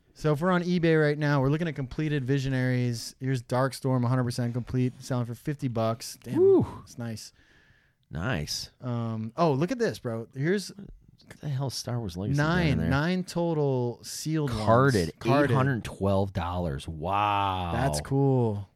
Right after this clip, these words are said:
Speaker 2: Nine carded?
Speaker 1: So that's less than a hundred dollars a piece for
Speaker 2: Hey,
Speaker 1: them
Speaker 2: Jared,
Speaker 1: on the
Speaker 2: click on
Speaker 1: card.
Speaker 2: that photo. Let's take a look. Why is there nine? There's only eight figures. Is there a double in there?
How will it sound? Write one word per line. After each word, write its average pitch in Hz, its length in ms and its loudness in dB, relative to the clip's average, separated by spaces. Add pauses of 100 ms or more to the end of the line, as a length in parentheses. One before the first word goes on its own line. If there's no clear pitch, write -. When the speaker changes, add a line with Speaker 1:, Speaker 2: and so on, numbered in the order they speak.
(220)
Speaker 2:
Nine 165 300 0
carded? 101 680 -4 (120)
Speaker 1:
So - 120 -2
that's 180 140 0
less 226 240 2
than 208 80 0
a 175 60 2
hundred 180 220 2
dollars 143 540 2 (140)
a 131 60 -6
piece 185 300 -2
for 123 200 -4
Speaker 2:
Hey, 117 80 0
Speaker 1:
them 120 80 2
Speaker 2:
Jared, 127 160 4
Speaker 1:
on 117 80 4
the - 20 -10
Speaker 2:
click 131 220 -2
on 202 80 4
Speaker 1:
card. 123 140 2
Speaker 2:
that 147 120 0
photo. 90 680 0
Let's - 180 -8
take 180 180 -4
a 143 60 -4
look. 92 400 -2
Why 165 240 -6
is 285 180 -6
there 185 80 -2
nine? 143 320 0
There's 87 160 -4
only 156 220 -4
eight 131 160 -2
figures. 92 340 -4
Is 85 140 -4
there 85 100 0
a 80 40 -2
double 120 360 -2
in 220 80 -2
there? 240 260 -6